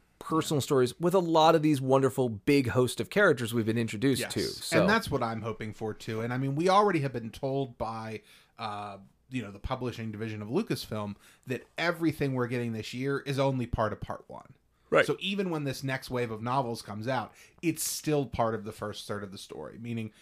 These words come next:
Speaker 2: there's a lot more to come, and that's super exciting.
Speaker 1: It's absolutely exciting. There's a few other murmurs going around Star Wars. There's a rumor that I will buy my fourth lightsaber this year 'cause there might be a Rey lightsaber
Speaker 2: Mm-hmm.
Speaker 1: coming from Hasbro.
Speaker 2: Mm-hmm.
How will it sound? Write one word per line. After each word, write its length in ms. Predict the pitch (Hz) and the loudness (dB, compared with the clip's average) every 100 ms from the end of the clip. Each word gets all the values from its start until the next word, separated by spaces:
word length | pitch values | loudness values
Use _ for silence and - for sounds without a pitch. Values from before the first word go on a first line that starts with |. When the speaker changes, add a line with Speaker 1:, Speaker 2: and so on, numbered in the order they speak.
| _ | _
Speaker 2:
there's 140 | 127 120 | -4 -4
a 80 | 110 | -4
lot 360 | 104 110 107 | -2 0 0
more 180 | 107 101 | -4 -6
to 60 | 104 | -8
come, 300 | - 110 104 | -14 -16 -10
and 100 | 110 | -6
that's 220 | 110 - | -6 -8
super 320 | - 101 57 | -10 -10 -10
exciting. 480 | - - - - - _ _ - | -12 -14 -16 -16 -20 _ _ -10
Speaker 1:
It's 200 | 175 - | -8 -4
absolutely 600 | 190 202 180 170 185 139 | -2 0 0 2 4 4
exciting. 400 | 101 107 101 90 - - - - | 2 0 -2 -6 -14 -20 -12 0
There's 160 | 190 | 0
a 40 | 190 | 2
few 240 | 220 214 | 4 8
other 160 | 185 185 | 8 8
murmurs 340 | 156 165 147 | 6 4 4
going 220 | 139 143 | 4 4
around 300 | 139 135 135 | 6 4 4
Star 220 | 127 127 127 | 2 4 4
Wars. 240 | 127 120 | 4 2
There's 180 | 113 107 | 0 0
a 160 | 101 101 | 0 0
rumor 520 | 101 107 107 104 104 | -2 -2 0 0 -2
that 220 | 101 101 95 | -2 -2 -2
I 140 | 101 | -4
will 140 | 98 | -4
buy 220 | 101 98 95 | -6 -6 -4
my 240 | 92 92 | -6 -8
fourth 360 | - 220 233 - | -4 0 0 -2
lightsaber 560 | 95 - - 90 101 | -4 -4 -4 -2 -2
this 240 | 92 - 95 | -4 -4 -2
year 180 | 151 | -2
'cause 380 | 180 - 95 95 | -4 -6 -8 -6
there 180 | - 92 | -4 -2
might 240 | 107 104 | -2 -4
be 140 | - 101 | -4 -4
a 60 | |
Rey 240 | 98 107 120 | 2 4 4
lightsaber 460 | 104 110 117 104 | 4 0 0 0
Speaker 2:
Mm-hmm. 140 | 98 107 | 0 0
Speaker 1:
coming 280 | 107 104 98 | -2 -4 -4
from 200 | 107 104 | -6 -4
Hasbro. 500 | 107 107 107 107 117 | -4 -4 -2 0 0
Speaker 2:
Mm-hmm. 120 | 135 | -4